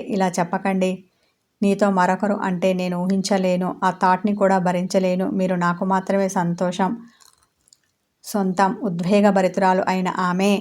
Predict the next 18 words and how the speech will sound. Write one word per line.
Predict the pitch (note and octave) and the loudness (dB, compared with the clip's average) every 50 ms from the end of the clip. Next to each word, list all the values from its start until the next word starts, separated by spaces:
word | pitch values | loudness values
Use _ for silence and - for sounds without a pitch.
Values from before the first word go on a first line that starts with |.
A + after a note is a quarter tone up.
| G3 - - _ _ _ _ _ _ _ _ | -4 -8 -18 _ _ _ _ _ _ _ _
మీ | - G#3 G3+ | 0 2 2
మనసులో, | G3 F#3+ F#3 F#3 F#3+ F#3+ - G#3 G#3+ G#3+ | 4 2 2 0 0 -2 0 2 2 2
మీ | G#3 G3+ G3 F#3 | 4 2 2 0
జీవితంలో | E3 F3+ F#3 F3+ F#3 F#3 F#3 F#3+ F#3+ F#3 F#3 F#3 | 0 0 -2 -2 -2 -2 -2 0 0 2 0 2
నాకు | F3+ E3+ F3 F3 F3 - G3 | 2 2 2 2 2 0 0
మాత్రమే | G3 F#3+ F#3 F#3+ F#3+ F#3+ F#3+ G3 | 0 0 0 0 0 0 0 -2
స్థానం | F#3+ - - E3+ E3+ F3 F3+ F#3 | -2 -2 -2 0 0 0 0 -2
ఉండాలి. | F#3 F3+ F3 F3+ F3 F3 F3+ F#3 - - - - | -2 -2 0 0 2 2 0 -2 -4 -6 -4 -2
మన | F#3+ F#3+ F#3+ | 0 0 0
పెళ్ళికి | F3+ F#3 F#3 F#3 G3+ G3+ G3+ | 0 0 0 0 0 -2 0
ముందు | A3 G3+ G3+ G3 G3+ - | 0 -2 0 -2 -2 -2
ఎలా | - F3 F3 F3+ F3+ F#3 | -2 0 2 2 2 2
ఉన్నా, | F#3 F3+ F3+ F3+ F3+ - | 2 0 0 -2 -2 -2
ఇప్పుడు | - A3 G3+ - G3 F3+ | -4 -6 -4 -4 -4 -4
పెళ్ళయ్యాక | F3 G3 F3+ F3 F3+ F#3+ F#3+ F#3+ F#3+ F#3 F#3 F#3+ F#3 | -2 -2 -2 -2 0 2 2 2 2 2 0 0 -2
ఇంకెవరికీ | G3 F#3 F3+ E3+ F#3+ F3+ F3+ F#3 F#3+ F#3 G3+ G3 | 0 -2 -2 -2 -2 -2 0 -2 -2 -2 -2 -2
మీ | F#3+ F#3 F#3 F3 | -2 -2 -2 -2
మనసులో | F3 E3+ E3+ F3 F3 - G3 F#3 F#3+ | -2 -2 -2 -4 -4 -2 -2 -2 -2